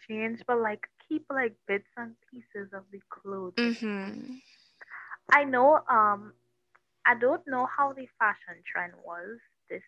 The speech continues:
Speaker 1: year because I wasn't really keeping up with it. Oh, no, a lie. I knew it was, like, a lot of neon sometime, and, like, quarantine had people experimenting with their sense of
Speaker 2: Yeah.
Speaker 1: style.
Speaker 2: <laughs>
Speaker 1: Um,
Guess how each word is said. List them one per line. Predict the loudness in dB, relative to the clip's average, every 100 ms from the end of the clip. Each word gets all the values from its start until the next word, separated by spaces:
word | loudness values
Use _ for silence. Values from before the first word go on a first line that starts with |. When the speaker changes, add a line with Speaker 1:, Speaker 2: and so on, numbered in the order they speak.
| _
Speaker 1:
year | -18 -18 -18
because | -16 -8
I | -4
wasn't | -4 -2
really | -2 -2 -4 _ -16
keeping | -14 -14 -14
up | -10 -4
with | -2
it. | -2 -2
Oh, |
no, | -2 -4 -2
a | 0
lie. | 2 0 -2 -12 -10 -14
I |
knew | -8 -4 -6 _
it | -4
was, | 0 0 0
like, | -2
a | -2
lot | -4 -4
of | -6 -8
neon | -14 -14 -10 -4 -4 -4 -10 -12
sometime, | -12 -8 -4 -4 -4 -6 -8 -8
and, | -6
like, | -6 -10 -4
quarantine | -2 -2 -6 _ -10
had | -6 -8 -10
people | -8 -8
experimenting | -8 -14 -10 -6 -6 -4 -6 -6 _
with | -16
their | -12 -12 -10
sense | -12 -10 -10
of | -8
Speaker 2:
Yeah. | -2 2 4 4 0
Speaker 1:
style. | -2 _ _ 0
Speaker 2:
<laughs> | 2 2 -2 -6 0 6
Speaker 1:
Um, | 8 8 6 0 -20